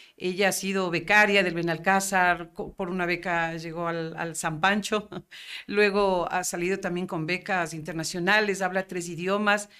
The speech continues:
feminista. Entonces, digo, qué, qué chévere, ¿no? Qué chévere que eso esté sucediendo, que una joven como ella y mujer quiera meterse en la política cuando se dice cosas muy feas de la política.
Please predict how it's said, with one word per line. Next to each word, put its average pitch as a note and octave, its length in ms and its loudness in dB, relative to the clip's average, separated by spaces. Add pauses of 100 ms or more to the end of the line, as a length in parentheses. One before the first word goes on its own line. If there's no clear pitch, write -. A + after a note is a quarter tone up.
(160)
feminista. G3 1000 4 (340)
Entonces, G3 280 -2 (240)
digo, B3 300 -2
qué, C4 180 -8
qué C#4+ 180 -2
chévere, G#3+ 540 4
¿no? G#3 440 -2 (140)
Qué A#3+ 120 -6
chévere A#3 400 4
que G3 340 -2
eso G#3 160 -4
esté G#3 200 -6
sucediendo, G#3+ 720 -2 (320)
que G3+ 120 2
una A3+ 220 4
joven A#3 340 4
como G3+ 300 0
ella A3 320 4
y G#3 80 0
mujer A3 480 2
quiera G3+ 220 0
meterse G#3 420 0
en G3 80 -2
la F#3+ 100 -4
política F3+ 560 -6
cuando E3+ 220 -6
se E3 160 -10
dice F3 800 -6
cosas G3 260 -6
muy F#3+ 160 -4
feas A3 300 0
de G3 80 -4
la F3 140 -4
política. F#3 680 -2